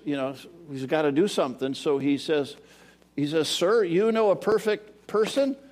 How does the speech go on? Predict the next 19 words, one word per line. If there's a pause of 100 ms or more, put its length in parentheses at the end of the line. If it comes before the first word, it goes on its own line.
(280)
And
the
guy
said,
"Yeah,
my
wife's
first
husband." (760)
Um, (400)
I, (3000)
I
lo-,
I
love
that
story. (280)
Um, (2000)
so,